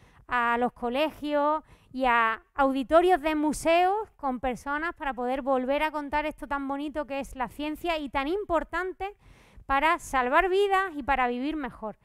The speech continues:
Em, bueno, eh, antes de comenzar con la charla propiamente,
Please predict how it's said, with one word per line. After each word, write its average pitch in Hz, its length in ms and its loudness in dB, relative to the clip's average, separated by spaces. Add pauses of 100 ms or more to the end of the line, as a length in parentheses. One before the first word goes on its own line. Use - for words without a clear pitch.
(600)
Em, 269 760 -2
bueno, 214 340 0 (800)
eh, 262 560 2
antes 349 240 2
de 427 100 2
comenzar 339 1000 2 (200)
con 277 360 -2
la 247 180 -4
charla 311 360 0
propiamente, 302 840 -4